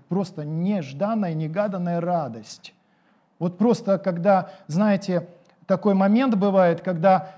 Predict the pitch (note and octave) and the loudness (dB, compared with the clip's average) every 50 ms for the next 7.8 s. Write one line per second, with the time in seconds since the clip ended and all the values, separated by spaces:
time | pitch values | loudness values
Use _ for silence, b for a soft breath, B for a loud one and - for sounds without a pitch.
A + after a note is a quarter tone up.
0 | B B F3 E3+ E3+ F3+ G3+ G#3 D#3 G3 G3 - - - G3+ F3+ F3 G#3 G3 F#3 | B B 0 2 4 4 2 2 2 0 -2 -4 -2 -4 -2 0 2 2 2 2
1 | - - - - - G#3+ G#3 G3 F#3+ F#3+ G3 F#3 - A#3 B3 A3 G3+ F#3+ G3 - | 0 -6 -18 -4 -2 0 2 2 2 2 0 0 0 0 2 2 2 0 0 -2
2 | F3 F3+ F3 F#3 G3 F#3+ F#3+ F#3+ F#3+ F#3+ F#3 F#3 - - _ - G#3 G#3+ G#3 - | -2 -2 0 0 0 0 0 0 0 0 -2 -4 -6 -10 _ -4 -4 -4 -4 -4
3 | G#3+ G3+ - - G3+ F#3 F#3 F#3 F#3 - G#3 F#3 F#3 G#3 F#3+ - G#3 F3 - G3 | -4 -4 -4 -4 -4 -2 -2 -4 -2 -2 -4 -2 -2 -4 -4 -4 -6 -6 -6 -8
4 | - - G3+ F#3+ F#3 E3+ F#3 F#3+ F#3 F#3+ F#3+ G3+ G3 F3+ B B B B _ - | -6 -4 -4 -4 -2 -2 -2 0 0 0 0 0 -2 -2 B B B B _ -6
5 | A3+ G3+ G#3 F#3+ F3 E3 F#3+ F#3+ F#3+ F#3 F#3 F#3 F3+ - - - A#3 G3 - - | -2 -2 -2 -2 -2 -4 -4 -4 -4 -6 -8 -8 -8 -10 -10 -10 -10 -10 -10 -10
6 | E3+ E3 F3+ F#3 F#3 F3+ D#3+ E3 G3 G3+ G#3 G3 E3 D3+ C#3+ - C#3+ B2+ C3 - | -10 -8 -8 -8 -8 -8 -8 -6 -6 -6 -6 -8 -8 -10 -14 -16 -20 -20 -20 -20
7 | - - - - - - - _ B B B B B B F3 | -20 -20 -20 -20 -20 -20 -20 _ B B B B B B -4